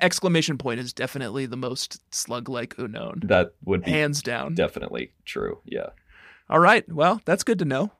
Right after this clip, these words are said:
Speaker 2: You were, you are desperate to run an, an Unknown again?
Speaker 1: I don't know. I'm open to it.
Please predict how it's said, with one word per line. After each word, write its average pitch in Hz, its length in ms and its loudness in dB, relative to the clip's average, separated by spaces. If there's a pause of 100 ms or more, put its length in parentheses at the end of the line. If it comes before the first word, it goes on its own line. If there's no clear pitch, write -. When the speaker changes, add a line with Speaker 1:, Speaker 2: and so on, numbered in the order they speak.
(220)
Speaker 2:
You 135 240 6
were, 131 280 10
you 127 400 8
are 117 120 12
desperate 123 520 8
to 120 100 2
run 107 240 8
an, 107 220 6 (100)
an 104 260 6 (100)
Unknown 110 320 6
again? 139 340 6 (640)
Speaker 1:
I - 140 6
don't 440 180 0
know. 285 280 -2 (120)
I'm 254 180 4
open 339 340 6
to 165 200 2
it. 311 140 0